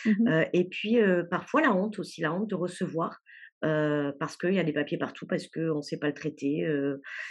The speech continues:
Speaker 2: et que, ben, en fait, on, on a même plus envie de le ranger parce que, enfin, on ne sait pas le ranger. Donc, heu, donc en fait, heu, bah, il y en a un petit peu partout et,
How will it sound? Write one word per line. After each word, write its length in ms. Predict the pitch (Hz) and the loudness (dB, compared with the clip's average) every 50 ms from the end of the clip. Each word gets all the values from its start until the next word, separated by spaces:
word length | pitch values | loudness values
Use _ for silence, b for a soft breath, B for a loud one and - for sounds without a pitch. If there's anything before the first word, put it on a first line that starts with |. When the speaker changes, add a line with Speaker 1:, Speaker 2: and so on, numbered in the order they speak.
| B 156 B | B -6 B
Speaker 2:
et 120 | 143 143 139 | -2 -2 -2
que, 140 | - 160 | 0 -2
ben, 200 | 156 143 147 139 | 0 2 2 2
en 80 | 139 139 | 2 0
fait, 240 | 135 165 165 165 - | -2 -4 -4 -4 -2
on, 200 | 139 139 120 - - | -2 -2 -2 -2 -2
on 100 | 156 156 | -2 0
a 60 | 156 | 2
même 180 | 160 156 160 | 2 0 0
plus 120 | 156 - 180 | 0 -2 -2
envie 100 | 160 151 | -2 0
de 60 | 151 | 2
le 60 | 165 | 2
ranger 320 | 143 147 147 156 196 269 277 | 2 2 2 2 2 0 2
parce 220 | - 214 180 - | 0 -2 -4 -4
que, 200 | - - 165 156 B B B B B B B - | -4 -4 -4 -4 B B B B B B B -6
enfin, 200 | - 135 139 - - - | -4 -4 -4 -4 -2 0
on 80 | 170 175 | 2 2
ne 40 | 175 | 2
sait 200 | 170 - 247 233 - | 2 2 2 2 4
pas 120 | 208 185 | 2 2
le 60 | 175 | 2
ranger. 460 | 175 170 156 156 151 170 202 285 - B B B B B B B B - 160 | 0 0 -2 -2 -2 -2 -2 -4 -4 B B B B B B B B -8 -2
Donc, 320 | 151 156 147 139 - - | 0 0 0 0 0 2
heu, 800 | 165 151 147 147 143 143 143 143 139 139 139 139 139 139 135 - | 4 6 6 6 6 4 4 2 2 0 0 -2 -2 -4 -4 -6
donc 200 | - - 151 151 | -4 -4 -4 -4
en 40 | 143 | -4
fait, 300 | - - 175 170 - - | -4 -2 -4 -4 -2 -2
heu, 300 | 156 143 139 139 139 139 - | -2 0 0 0 0 0 -2
bah, 100 | 135 135 | -2 -2
il 60 | 135 | -2
y 40 | 135 | 0
en 80 | 135 143 | 0 0
a 40 | |
un 100 | 139 143 | 0 0
petit 160 | 143 - - - | -2 -6 -4 -2
peu 120 | 165 156 | -2 -2
partout 420 | 156 135 - - - - 190 240 | -2 -4 -6 -8 -10 -6 -2 0
et, 320 | 240 202 165 156 151 147 | 2 2 2 2 2 0